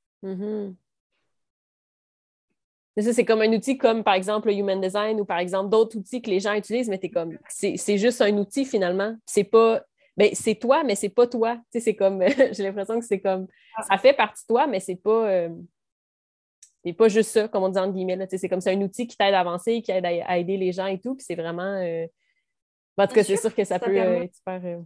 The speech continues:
Speaker 1: <laughs> super utile,
Speaker 2: Oui.
Speaker 1: finalement, là, tu sais, c'est comme, ouais.
Speaker 2: C'est ça,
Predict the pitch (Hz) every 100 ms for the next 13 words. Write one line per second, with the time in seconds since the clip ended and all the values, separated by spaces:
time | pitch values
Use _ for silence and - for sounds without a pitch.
0 | - _ - - 262 269 254 233 247 294
1 | - 233 220 262 370 269 269 220 190 185
2 | 180 185 208 220 240 _ _ _ _ _
3 | - 262 302 320